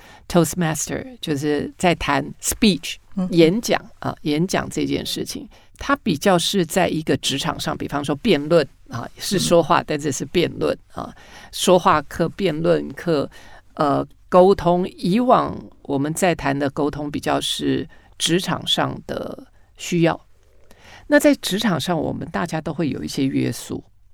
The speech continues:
Speaker 1: 就是有一些文明的约束，我们一定要有嘛，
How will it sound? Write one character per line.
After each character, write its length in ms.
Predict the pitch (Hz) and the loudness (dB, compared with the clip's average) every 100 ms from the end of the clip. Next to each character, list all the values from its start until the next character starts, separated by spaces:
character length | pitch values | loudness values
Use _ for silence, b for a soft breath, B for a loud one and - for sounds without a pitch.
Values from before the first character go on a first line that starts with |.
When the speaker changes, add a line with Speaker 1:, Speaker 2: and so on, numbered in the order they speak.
| - - | -20 -6
Speaker 1:
就 120 | 180 | -2
是 280 | 175 170 - | 2 0 0
有 200 | - 151 | 2 2
一 60 | 175 | 4
些 180 | 196 | 4
文 320 | 190 160 156 147 | 2 4 4 6
明 380 | 208 170 139 | 2 0 0
的 180 | 139 139 | 0 -2
约 220 | 135 156 | 2 2
束， 220 | 156 - 139 | 2 -2 -2
我 80 | |
们 120 | 131 - | -2 -4
一 60 | |
定 200 | - 151 | -2 0
要 180 | 147 135 | 2 0
有 120 | - - | -2 -6
嘛， 220 | - | -10